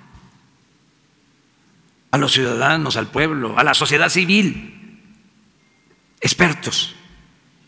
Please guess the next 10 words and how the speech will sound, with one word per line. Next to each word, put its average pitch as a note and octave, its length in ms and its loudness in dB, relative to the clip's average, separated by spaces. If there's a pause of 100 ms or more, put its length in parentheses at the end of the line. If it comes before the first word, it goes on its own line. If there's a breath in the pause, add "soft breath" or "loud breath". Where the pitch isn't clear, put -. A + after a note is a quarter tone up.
(1500)
pues - 140 2
siempre F#3 440 2 (1160)
cuando C#3 560 0
hay D3+ 100 0
una E3 80 4
asamblea, D#3+ 500 2 (1200)
que - 120 -2
es - 60 6
el G#3+ 100 2
pueblo, B3+ 440 4